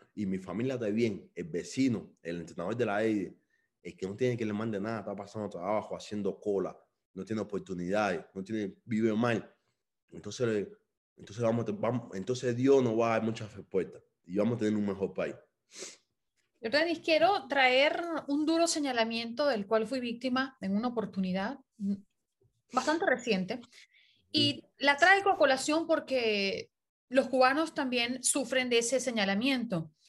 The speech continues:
Speaker 1: Sí.
Speaker 2: Nosotros tenemos nuestra familia, mi caso también, la tengo en Venezuela, y yo voy a hacer todo lo posible, lo humanamente posible, porque no mueran de hambre,
Speaker 1: Claro.
Speaker 2: que no pasen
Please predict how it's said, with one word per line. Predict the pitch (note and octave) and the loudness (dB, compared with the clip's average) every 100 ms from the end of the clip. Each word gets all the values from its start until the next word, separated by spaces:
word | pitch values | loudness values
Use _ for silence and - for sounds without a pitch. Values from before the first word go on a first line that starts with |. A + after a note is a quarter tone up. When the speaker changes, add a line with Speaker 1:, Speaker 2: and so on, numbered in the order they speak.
| - - - - | -20 -20 -20 -8
Speaker 1:
Sí. | A2 A#2+ - _ _ _ - | -6 -6 -12 _ _ _ 0
Speaker 2:
Nosotros | B3 C4+ D#4 F4 | 2 4 4 4
tenemos | E4 C#4 D#4 | 2 4 4
nuestra | D#4 D4 B3 | 4 0 -4
familia, | B3+ A#3+ A#3 C4 | -4 -4 -2 -2
mi | B3 | 0
caso | A#3 G#3 B3+ | 2 2 0
también, | A#3+ A#3 G#3 A#3 - | -4 -2 -2 -2 -4
la | F#3+ | -2
tengo | G#3+ A3 | 0 0
en | A3 | -2
Venezuela, | A3 A3 B3+ G#3 F#3 G#3 - _ _ _ - _ | -2 -2 0 0 0 -4 -8 _ _ _ -20 _
y | - G#3 | -4 2
yo | A#3+ A3+ C4+ - | 6 6 4 2
voy | A#3+ | 2
a | A#3+ | 2
hacer | A#3+ A#3 - - | 0 -4 -4 0
todo | C#4 C#4 | 6 6
lo | B3+ | 6
posible, | A3 - A#3 G3 F3 F3+ - | 4 0 -2 -2 -2 -4 -8
lo | F3+ G3+ | 0 2
humanamente | G3+ G3+ A3 B3+ C#4 C4+ C4 B3+ A#3 | 4 4 6 4 4 0 -2 -2 -4
posible, | F3+ - A#3+ A3+ A#3 A#3+ _ _ _ _ _ _ | -4 -4 -4 -4 -4 -6 _ _ _ _ _ _
porque | A#3 G#3 - G#3 G#3 - _ _ - | 6 6 4 0 0 -4 _ _ 0
no | G3+ B3 | 2 4
mueran | B3 A#3+ G#3+ | 4 2 2
de | G3 F3 | 2 2
hambre, | D3 C#3+ D3 - _ _ | 0 -4 -12 -18 _ _
Speaker 1:
Claro. | A3 - - C4 | -2 0 -4 -4
Speaker 2:
que | |
no | A#3+ A#3 | -2 4
pasen | B3+ A#3+ B3 B3 | 4 4 -4 -6